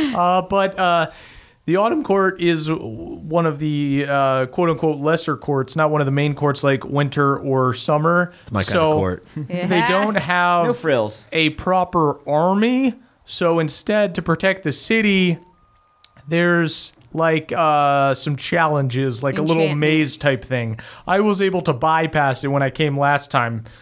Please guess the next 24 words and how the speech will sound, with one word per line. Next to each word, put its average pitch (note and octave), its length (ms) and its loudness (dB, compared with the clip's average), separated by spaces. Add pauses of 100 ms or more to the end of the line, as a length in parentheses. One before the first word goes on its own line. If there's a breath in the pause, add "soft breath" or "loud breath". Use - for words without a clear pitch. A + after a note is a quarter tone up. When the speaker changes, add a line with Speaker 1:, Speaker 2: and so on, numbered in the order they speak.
(120)
Speaker 1:
uh, C#3 180 4
because C3+ 240 -2
I C#3+ 60 6
was C#3+ 160 0
with D3 100 -2
the C#3 80 -6
queen, C#3 440 0
but A#2+ 340 -4 (600)
this D#3+ 280 0
time, D3+ 560 2
uh, C#3 220 2
I C3+ 120 2
think D#4+ 220 -2
we're C#4+ 100 2
just G3 200 0
kinda F3+ 180 2
going D3+ 300 2
in C3+ 160 -2
blind. A2+ 480 0 (400 soft breath)
Speaker 2:
All G#2+ 140 -2
right. C#3 320 0
Speaker 4:
Sounds - 180 -6
Speaker 2:
We're, G#2+ 100 2
Speaker 4:
good. B3 300 0